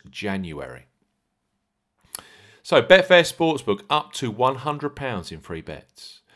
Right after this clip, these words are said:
For new customers eighteen plus, Betfair Sportsbook are offering up to a hundred pounds in free bets.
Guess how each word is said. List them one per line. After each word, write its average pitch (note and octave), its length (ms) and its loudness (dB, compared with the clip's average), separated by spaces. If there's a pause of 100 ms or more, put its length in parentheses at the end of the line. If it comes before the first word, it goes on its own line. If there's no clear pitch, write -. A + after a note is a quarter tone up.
(100)
For D3+ 100 -6
new G3+ 140 2
customers A#2 420 2
eighteen F2 380 -2
plus, D#2+ 240 -10
Betfair A#2 460 -4
Sportsbook G2+ 460 -8
are E2+ 140 -4
offering E2+ 280 -10
up F#2 160 -10
to E2+ 140 -8
a D#2+ 40 -6
hundred G#2+ 220 -10
pounds G#2+ 260 -8
in D#2 60 -16
free D#2 240 -12
bets. - 460 -14